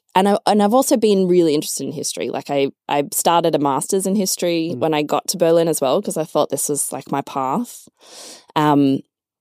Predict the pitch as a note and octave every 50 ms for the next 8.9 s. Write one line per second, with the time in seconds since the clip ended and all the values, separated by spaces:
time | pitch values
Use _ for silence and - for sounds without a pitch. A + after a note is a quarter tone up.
0 | _ _ - D3 C#3 C3+ C3+ B2+ - - - - - C3 C3 - C3 C3 C3+ -
1 | - - F#3 - - - - - - _ _ - C#3+ C#3 C#3 C#3 B2+ C3+ C#3+ D#3+
2 | G#3 _ _ - - - - D3 D3 D3+ D#3+ _ - - - - _ _ _ -
3 | E3 - - - A3 F#3+ - - E3 - - D3 B2+ - - - - - - -
4 | - - - - - D#3 C#3+ C#3 C3+ - - - C3+ B2+ B2+ B2+ C3 C#3 - _
5 | _ _ _ _ _ _ _ _ _ _ - D#3+ D#3 D#3 D#3+ D#3+ D#3+ D#3+ D#3+ D3+
6 | - - - - - - _ _ _ _ _ _ _ _ - - - - F3+ F3+
7 | E3 D#3 F#3+ A#3+ - - - D#3 E3 F#3 E3+ - E3 E3 - F#3+ F#3 F#3 G3 F#3
8 | F3+ F3+ - - - - D#3+ D3 C3+ - - A#2 A#2 A#2 A#2+ A#2+ B2 C3+